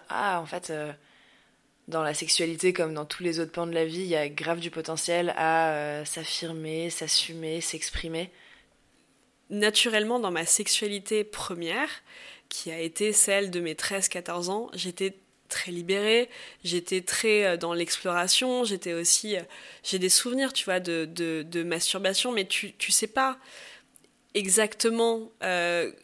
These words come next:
Speaker 2: comment nommer les choses, euh, tu sais pas forcément,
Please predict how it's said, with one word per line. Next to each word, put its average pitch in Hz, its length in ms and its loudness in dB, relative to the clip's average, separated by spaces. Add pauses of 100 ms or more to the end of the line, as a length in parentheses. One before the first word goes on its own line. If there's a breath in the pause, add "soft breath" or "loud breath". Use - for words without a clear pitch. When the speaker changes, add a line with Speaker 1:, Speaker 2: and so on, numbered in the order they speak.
(180)
Speaker 2:
comment 214 460 2
nommer 196 320 2
les 214 100 4
choses, 247 540 4
euh, 180 180 0
tu 190 420 -2
sais 185 220 0
pas 208 200 0
forcément, 202 640 -2